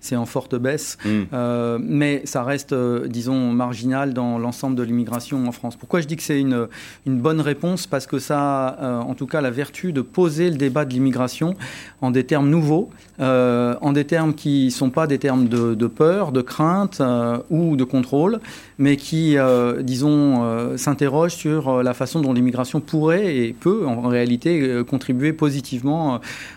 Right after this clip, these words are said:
Speaker 1: euh, au développement économique des pays qui les accueillent, si tant est, euh, que les gens soient accueillis dans, dans de bonnes conditions.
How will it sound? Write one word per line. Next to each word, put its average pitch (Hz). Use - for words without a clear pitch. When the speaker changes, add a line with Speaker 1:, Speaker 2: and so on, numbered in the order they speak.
Speaker 1:
euh, 123
au 131
développement 131
économique 131
des 127
pays 131
qui 127
les 113
accueillent, 160
si -
tant 127
est, 151
euh, 117
que -
les 117
gens 131
soient 120
accueillis 117
dans, 127
dans 117
de 117
bonnes 127
conditions. 120